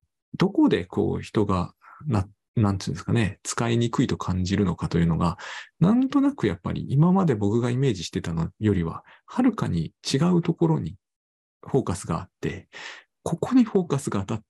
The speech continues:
てるうちは、タスクシュートってのはなかなかこう、しっくりこないだろうなと思っ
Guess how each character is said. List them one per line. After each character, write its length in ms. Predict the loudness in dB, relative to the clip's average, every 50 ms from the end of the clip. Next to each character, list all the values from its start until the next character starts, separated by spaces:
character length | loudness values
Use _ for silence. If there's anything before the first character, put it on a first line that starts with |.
| _
て 120 | -2 0 0
る 360 | 2 2 0 0 0 -2 -8 _ _ _ _
う 100 | -2 -2
ち 160 | 0 0 0
は、 240 | 0 -2 -2 -4 -10 -16 -20 -20 -20 -20 _ -6
タ 140 | -6 -4
ス 100 | -4 -4
ク 100 | -4 -2
シ 260 | -2 -2 0 2 2 2
ュ 40 |
ー 20 | 2
ト 140 | 2 -2 -4
っ 60 | -4
て 180 | _ -4 -4
の 80 | -2 -2
は 80 | -2 -2
な 140 | -2 0
か 80 | 0 0
な 100 | 0 0
か 380 | 0 0 0 0 0 0 -4 _ _ _ -12
こ 800 | -6 -2 0 2 2 2 2 2 0 0 -2 -2 -4 -6 -8 -12 -14 -16 -16 -16
う、 60 | -12
し 180 | -8 -6 -6 -2
っ 20 |
く 100 | 0 0
り 60 | -2 0
こ 140 | 0 2
な 80 | 2 2
い 40 | 2
だ 80 | 2 0
ろ 120 | -2 -2
う 20 | -2
な 120 | -4 -6
と 100 | -6 -8
思 180 | -10 -10 -12
っ 40 | -14